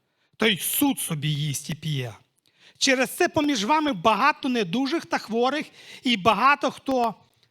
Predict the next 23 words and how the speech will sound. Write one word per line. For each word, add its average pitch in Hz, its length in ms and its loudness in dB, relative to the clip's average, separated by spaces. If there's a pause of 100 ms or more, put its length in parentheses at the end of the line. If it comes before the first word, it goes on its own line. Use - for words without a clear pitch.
(160)
заснули». 185 760 -6 (960)
І 247 80 0
ось 277 340 0 (200)
кінцевий 269 380 0
вірш. 262 420 -2 (360)
Багато 269 340 0
хто 262 420 -2 (380)
хворіє, 247 600 -4
багато 220 360 -2
хто 190 380 -4
заснули, 254 680 -2
недужих, 208 760 -4 (180)
немічний, 254 680 -4 (220)
і 196 100 -6
фізично, 240 680 -4 (280)
бо 226 200 -2
Слові 247 300 -4
говорить 233 340 -4
про 220 100 -8
це, 208 220 -6
і 170 100 -4
духовно. 240 600 -2 (180)
Чому? 285 500 -2